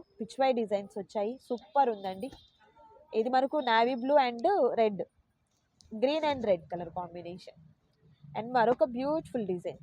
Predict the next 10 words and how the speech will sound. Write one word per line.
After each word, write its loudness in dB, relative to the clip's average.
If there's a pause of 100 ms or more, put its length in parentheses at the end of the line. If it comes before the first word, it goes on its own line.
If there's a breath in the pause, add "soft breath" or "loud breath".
చాలా 8
బాగుంది 2
ఈ -4
డిజైన్. -2 (300)
మనకు 0
డోలా 12
శారీస్‌లో 4 (180)
కొత్త 2 (120)
మోడల్ 2
అన్నమాట -10